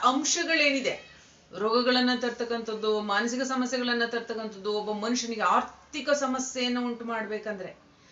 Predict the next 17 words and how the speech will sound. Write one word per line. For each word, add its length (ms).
ದೊಡ್ಡ 480
ಮಟ್ಟದಲ್ಲಿ 560
ಪ್ರಾಜೆಕ್ಟು, 800
ಎಲ್ಲ 300
ನೆಲ 240
ಕಚ್ಬಿಟ್ಟಿದೆ, 800
ಏನು 640
ಇಲ್ದಂತೆ 420
ಆಗಿ 160
ಬೀದಿಗೆ 680
ಬಂದಿದ್ದಾರೆ 920
ಅಂತ 120
ನೀವು 180
ಕೇಳ್ತೀರ. 480
ಇದಕ್ಕೆ 220
ಯಾರು 180
ಕೊಡ್ತಾರೆ? 540